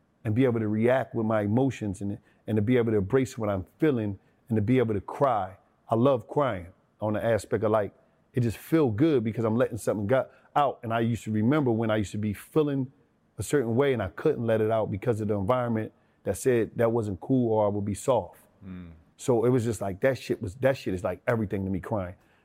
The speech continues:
Speaker 1: and just feeling it, just feeling it emo-, like, I, I, it's hard to explain, but it's like to be, to not be able to do something for so long and then to grow, to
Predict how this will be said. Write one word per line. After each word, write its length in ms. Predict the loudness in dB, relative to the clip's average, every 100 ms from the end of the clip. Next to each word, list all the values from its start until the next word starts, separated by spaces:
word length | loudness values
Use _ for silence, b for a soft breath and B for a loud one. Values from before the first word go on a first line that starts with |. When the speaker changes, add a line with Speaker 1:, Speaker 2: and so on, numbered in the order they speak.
| b
Speaker 1:
and 100 | -4
just 160 | -4 -6 _ -2
feeling 320 | 0 0 -6
it, 160 | -10
just 200 | -10 -10
feeling 320 | -4 0 2 2
it 80 |
emo-, 260 | 2 2 0 -6 -2
like, 260 | 0 0 -4 b b _ 0
I, 140 | 0 0
I, 140 | -2 0
it's 120 | 0 2
hard 220 | 2 0
to 60 |
explain, 480 | -4 -4 -2 2 2
but 80 | 2
it's 120 | 2
like 200 | 0 -2 -4 _ _ _ _ -2
to 80 | 2
be, 280 | 4 2 0 0
to 80 | 2
not 280 | 2 0 2
be 100 | 2
able 160 | 2
to 80 | 2
do 180 | 2 0
something 300 | 0 -4 -4
for 60 |
so 120 | -2 0
long 360 | 2 0 -2
and 80 | -2
then 100 | 0
to 60 | 0
grow, 400 | 2 2 2 -2 B -10
to 120 | -4